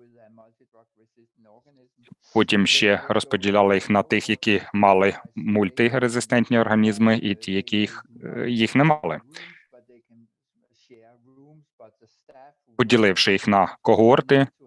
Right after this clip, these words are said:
вони їх потім розподіляли у відповідних, е, відділеннях, і з ними працювали, як я вже говорив, окремі групи також медичного персоналу у відповідних засобах індивідуального захисту. Крім того,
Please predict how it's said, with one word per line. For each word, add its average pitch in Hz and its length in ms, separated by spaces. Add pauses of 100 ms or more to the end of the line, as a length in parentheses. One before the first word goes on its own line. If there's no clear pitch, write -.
(460)
вони 101 200
їх 92 120
потім 98 280
розподіляли 92 580
у 95 40
відповідних, 95 680
е, 98 160
відділеннях, 113 800
і 107 180
з 98 80
ними 101 200
працювали, 101 520
як 101 120
я 98 60
вже 98 160
говорив, 101 480
окремі 104 520 (100)
групи 104 380
також - 540
медичного 107 440
персоналу 127 540
у 98 180
відповідних 101 480
засобах 104 460
індивідуального 104 540
захисту. 110 460 (1300)
Крім 160 200
того, 113 420